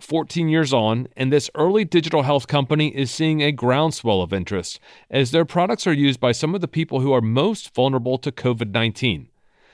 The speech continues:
I wanted to know how their strong foundation and company mission supported their growth and evolution,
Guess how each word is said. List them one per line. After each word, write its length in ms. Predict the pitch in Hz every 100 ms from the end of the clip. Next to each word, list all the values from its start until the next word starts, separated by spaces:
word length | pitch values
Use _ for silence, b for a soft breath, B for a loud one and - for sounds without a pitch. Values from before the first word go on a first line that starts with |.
| b b
I 140 | 131
wanted 200 | 160 165
to 60 | 143
know 180 | 135 120
how 180 | 127 120
their 160 | 110
strong 420 | - - 143 151
foundation 600 | 143 143 127 120 123 - 113
and 180 | 92
company 340 | - 156 147 120
mission 380 | 113 131 101 92
supported 480 | - 123 196 202
their 140 | 147 120
growth 320 | 101 131 123
and 100 | 113
evolution, 640 | 101 107 143 180 104 92